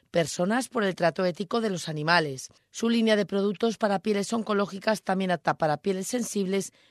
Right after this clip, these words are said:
no incluye sustancias irritantes, sulfatos, componentes cancerígenos derivados del petróleo, formaldehídos o tensoactivos no permitidos. De este modo se ajusta a las recomendaciones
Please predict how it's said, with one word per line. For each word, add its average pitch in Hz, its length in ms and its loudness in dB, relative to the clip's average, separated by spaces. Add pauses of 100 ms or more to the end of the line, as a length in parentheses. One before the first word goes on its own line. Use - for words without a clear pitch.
(280)
no 247 180 4
incluye 262 460 -2
sustancias 202 640 -2
irritantes, 208 680 -2
sulfatos, 185 760 -2 (380)
componentes 208 680 0
cancerígenos 208 760 -2
derivados 190 420 2
del 233 120 -2
petróleo, 175 580 0 (260)
formaldehídos 196 920 0 (120)
o 247 140 0
tensoactivos 180 920 -4 (280)
no 180 200 2
permitidos. 165 800 -2 (380)
De 190 100 0
este 202 220 -2
modo 214 260 2
se 240 140 -6
ajusta 208 640 0
a 208 120 2
las 180 220 0
recomendaciones 196 960 -2